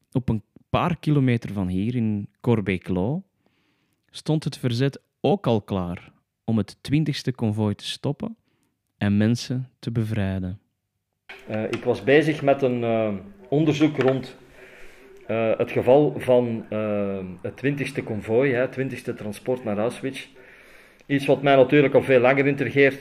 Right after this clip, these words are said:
Speaker 2: door het geval, eh, van Boortmeerbeek natuurlijk, wat uniek is voor West-Europa. Maar wat voor mij belangrijk was,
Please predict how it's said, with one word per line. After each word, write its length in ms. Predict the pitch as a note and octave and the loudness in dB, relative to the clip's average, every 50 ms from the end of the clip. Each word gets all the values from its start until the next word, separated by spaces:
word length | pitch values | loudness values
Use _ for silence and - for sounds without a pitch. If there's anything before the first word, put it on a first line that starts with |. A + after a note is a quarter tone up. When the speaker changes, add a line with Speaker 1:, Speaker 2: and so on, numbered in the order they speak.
| - - | -8 -4
Speaker 2:
door 200 | G#2+ C3 B2+ A#2+ A2+ - | 0 2 2 2 2 -2
het 360 | - G#2+ G#2 - - - - - | -4 -4 -6 -6 -12 -20 -18 -14
geval, 540 | - A2+ A#2 G#2+ B2 B2 C3 C3+ C3 B2 - - - | -8 -6 -2 2 4 6 6 6 4 0 -4 -10 -10
eh, 340 | - B2 A#2+ A#2+ A2+ A2+ G#2+ G#2 G#2+ - - _ - | -6 -6 -4 -4 -4 -4 -6 -8 -10 -14 -18 _ -14
van 300 | - - C3+ B2+ A#2+ G#2 | -4 -2 -2 0 0 -2
Boortmeerbeek 720 | A2+ A2+ G#2 G#2 - A2+ A#2 B2+ C#3 C3+ B2+ C#3+ C#3 C#3 | -2 -2 -4 -4 -4 -4 -2 -2 -2 0 0 0 0 0
natuurlijk, 520 | C3 B2+ B2 B2 C3 B2+ A#2 G#2+ G#2+ G2+ - | -2 -4 -4 -2 0 0 0 0 -2 -2 0
wat 240 | A2+ B2 A#2+ - | 0 0 0 0
uniek 280 | F#2+ A#2+ A#2+ C#3+ E3 E3 | -2 0 2 2 2 2
is 140 | E3 C#3 - | 0 -2 -2
voor 160 | - B2 A#2 | -4 -6 -4
West-Europa. 680 | A2+ A#2 - - - A2 G2 G#2 A#2 B2+ B2+ C#3+ D3+ - - - - - - - - - - - - - - - - - _ | -4 -4 -4 -4 -6 -4 -2 -2 -4 -4 -4 -8 -12 -14 -16 -20 -20 -20 -20 -20 -20 -20 -20 -20 -20 -20 -20 -20 -20 -12 _
Maar 520 | - B2+ C3 C3+ C#3 C3 A#2+ - - - - | 4 6 8 8 8 6 4 -2 -8 -12 -10
wat 220 | - A#2+ C3 C#3 - | 0 4 4 4 4
voor 120 | - C3+ | 2 4
mij 200 | C3+ C#3+ E3+ F3+ | 6 8 8 8
belangrijk 460 | D#3 D3+ D#3 E3 F3 F3 E3+ E3+ E3 | 10 8 8 8 8 8 6 6 8
was, 360 | D#3+ D#3+ E3+ E3 - - - | 8 8 8 8 8 2 -8